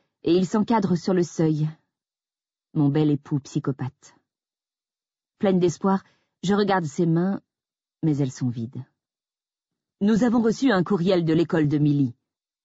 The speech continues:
m'annonce-t-il. « Il souhaite nous parler. » Il s'interrompt pour me dévisager. « Je me demande bien de quoi »,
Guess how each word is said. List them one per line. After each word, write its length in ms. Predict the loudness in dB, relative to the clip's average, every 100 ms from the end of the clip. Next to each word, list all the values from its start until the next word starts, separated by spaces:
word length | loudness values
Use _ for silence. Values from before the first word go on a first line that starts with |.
| _ _ _
m'annonce-t-il. « 680 | -2 2 2 -2 -4 -4 -6 -12 _ _ _ _ _ _ _ -2
Il 140 | -2
souhaite 280 | 0 -2 0
nous 120 | 0
parler. » 420 | 2 2 0 -2 -6 _ _ _ _ _ _ _ _ _ _ _ _ _ -4
Il 140 | -2
s'interrompt 440 | -2 -2 0 0 2
pour 100 | 2
me 100 | 2
dévisager. « 560 | 2 0 0 -2 -4 -10 _ _ _ _ _ _ _ _ _ _ _ _
Je 100 | -4
me 160 | 0 2
demande 320 | 2 2 2
bien 280 | 2 2 2
de 100 | 0
quoi », 340 | -2 -4 -4